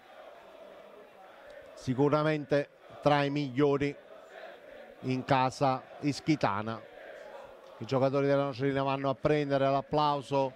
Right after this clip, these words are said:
dei propri sostenitori sotto la curva riservata ai molossi. Stessa cosa fanno i giocatori dell'Ischia, che vanno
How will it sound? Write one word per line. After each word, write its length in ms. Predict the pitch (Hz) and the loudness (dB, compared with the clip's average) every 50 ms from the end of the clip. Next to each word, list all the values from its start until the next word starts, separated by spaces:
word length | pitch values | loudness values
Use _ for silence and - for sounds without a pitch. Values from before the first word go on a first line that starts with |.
| - - - - - - - - | -10 -18 -20 -18 -18 -18 0 4
dei 260 | 143 151 151 143 139 | 6 6 6 4 2
propri 600 | - - 156 170 165 160 151 135 - 151 143 135 | 0 0 0 2 4 4 2 0 0 -2 -2 -2
sostenitori 680 | 123 147 151 139 - 156 151 147 151 135 165 160 147 139 | -2 -2 -4 -2 0 0 0 0 0 2 2 2 2 0
sotto 600 | - 156 151 143 - - 156 147 147 147 139 123 - - - - - - | 0 -2 -4 -4 0 2 2 4 4 4 2 0 -2 -8 -18 -20 -20 0
la 160 | - 151 156 143 | 2 4 4 4
curva 520 | 160 170 170 156 147 143 156 151 151 143 - - - - - - - - - - - - - - - - - - - - | 4 2 0 0 0 2 2 2 2 0 -4 -10 -20 -20 -20 -20 -20 -20 -20 -20 -20 -20 -20 -20 -20 -20 -20 -20 -12 -8
riservata 800 | 131 117 143 143 135 135 143 139 139 120 143 143 139 139 139 139 | 0 2 2 4 4 2 2 2 0 0 2 2 2 4 2 2
ai 440 | 143 143 139 139 135 131 123 120 113 - - - - - - - - - - - - - | 2 2 2 0 0 -2 -4 -6 -10 -14 -18 -20 -20 -20 -20 -20 -20 -20 -20 -20 -18 -6
molossi. 600 | - 135 165 175 165 147 139 - - - 139 135 - - - - - - - - | 0 2 4 4 4 2 -2 -4 -6 -6 -6 -6 -6 -10 -16 -20 -20 -20 -20 -18
Stessa 400 | - - - 160 147 - - 165 | -2 2 4 4 4 4 2 0
cosa 360 | 147 151 156 151 127 143 143 139 | 2 2 2 2 2 0 -2 0
fanno 640 | - 156 151 147 147 151 147 147 151 147 151 - - - | 0 2 2 2 2 0 -2 -2 -2 -2 -2 -4 -8 -8
i 180 | - 139 135 131 | -4 -2 0 0
giocatori 440 | 123 143 165 165 165 160 165 156 160 | 2 2 2 2 2 2 2 2 2
dell'Ischia, 680 | 160 156 151 147 143 123 - - - - 139 131 120 110 - _ - - - - - | 2 2 2 0 0 -2 -4 -6 -2 0 0 0 -2 -6 -14 _ -20 -20 -20 -20 -18
che 160 | - - 135 139 | -2 0 2 2
vanno 520 | 143 143 139 139 139 135 139 139 139 131 | 4 2 0 -2 -2 -2 -2 -2 -4 -6